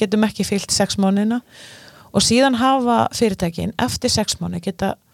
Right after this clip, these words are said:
eða einstaklingarnir, sótt um áframhald í sex mánuði.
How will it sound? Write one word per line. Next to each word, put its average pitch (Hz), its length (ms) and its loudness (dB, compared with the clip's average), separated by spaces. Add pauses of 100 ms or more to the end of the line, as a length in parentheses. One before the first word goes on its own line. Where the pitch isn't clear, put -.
(440)
eða 175 300 2 (420)
einstaklingarnir, 175 720 -2 (880)
sótt - 560 0
um 208 140 0 (340)
áframhald 220 560 -2
í 202 60 -2
sex - 260 -2
mánuði. - 240 -10